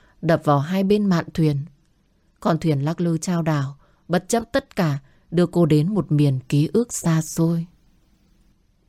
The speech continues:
"Tao đổi ý rồi. Tao muốn trao đổi thằng bé với chính mày. Mày có ba mươi phút. Nếu sau đó mày không đến hoặc mày giở trò, tao sẽ xem như đứa bé này vô phước,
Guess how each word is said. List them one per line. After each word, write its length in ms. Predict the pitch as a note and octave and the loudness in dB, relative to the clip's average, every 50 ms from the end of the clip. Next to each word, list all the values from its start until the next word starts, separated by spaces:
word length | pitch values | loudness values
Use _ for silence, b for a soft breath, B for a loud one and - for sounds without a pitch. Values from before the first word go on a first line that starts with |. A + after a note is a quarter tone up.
| _ _ _ _ _ _ _ _ _ _ _ _ _ _ _ _ _ _ _ _ _ - | _ _ _ _ _ _ _ _ _ _ _ _ _ _ _ _ _ _ _ _ _ -2
"Tao 140 | D#3+ E3+ | 0 2
đổi 220 | E3+ E3 D#3 C#3+ C#3+ | 4 4 4 2 4
ý 160 | D3+ E3+ A#3 | 2 2 2
rồi. 380 | G#3+ G3 E3 E3 E3+ D#3 C#3+ C3+ _ _ _ _ _ _ _ _ _ _ - | 2 2 2 4 4 2 0 -2 _ _ _ _ _ _ _ _ _ _ -2
Tao 140 | C#3+ D#3+ E3 | 0 2 2
muốn 180 | D#3 E3+ G#3 | 2 2 0
trao 180 | - B3 A3 G#3 | 0 0 0 2
đổi 180 | F3+ D#3 C#3+ | 2 0 0
thằng 240 | C#3+ - D3+ C#3+ C#3 | 0 -2 -4 -2 0
bé 160 | D3 D3 E3 | 0 0 0
với 120 | F3+ A3 A3 | 0 -2 -4
chính 220 | - G3+ G#3+ D4 | -4 -4 -4 -4
mày. 260 | C4+ F3 C#3+ C3+ - _ _ _ _ _ _ _ _ _ _ | -2 -2 -2 -2 -4 _ _ _ _ _ _ _ _ _ _
Mày 160 | - D#3 D3+ D3+ | -2 0 0 2
có 120 | - F3+ | 2 2
ba 180 | E3 E3+ D#3+ D#3 | 2 2 2 2
mươi 160 | D#3 D#3 D3+ | 2 2 0
phút. 240 | - F#3+ A3 C#4 _ _ _ _ _ _ _ _ _ - | -2 -4 -8 -8 _ _ _ _ _ _ _ _ _ -2
Nếu 180 | D3 D3+ D#3+ | 0 0 0
sau 220 | E3 - F#3+ E3+ D#3 | 0 0 0 0 0
đó 340 | C#3+ C#3+ C#3+ D3 F3+ B3+ b b b b b b | 0 0 0 -2 -4 -6 b b b b b b
mày 200 | D3+ D#3+ D#3+ D#3+ | 0 2 2 0
không 260 | - A3+ A3 A3 G3 | 0 -2 -4 -2 -2
đến 160 | F#3+ F#3 A#3 | -2 -2 -2
hoặc 180 | C#4+ A#3+ - - | -2 -4 -2 -2
mày 160 | D#3 D3+ D3 | 0 0 0
giở 220 | C#3 D#3 D3 C#3+ | 0 0 -2 -2
trò, 360 | C#3+ - D#3+ D3+ D3+ D3+ C#3+ C#3 _ _ _ _ _ _ _ _ _ - | 0 0 0 0 0 0 -2 -4 _ _ _ _ _ _ _ _ _ -4
tao 160 | G3 G#3 G#3+ | -2 -2 -2
sẽ 180 | - - A#3 | -2 -4 -6
xem 260 | A#3+ - G#3 G3 G3 F#3+ | -4 -2 -2 0 0 0
như 80 | F#3+ | 0
đứa 160 | F3 F#3 F#3+ | 0 0 0
bé 180 | F3+ D#3+ D#3+ G#3 | 0 0 0 0
này 180 | C4+ G3 D3 C3 | -2 -2 -2 -2
vô 200 | D#3 E3+ F3 E3+ | 0 0 0 0
phước, 260 | - - B3+ D4 | 0 -2 -2 -2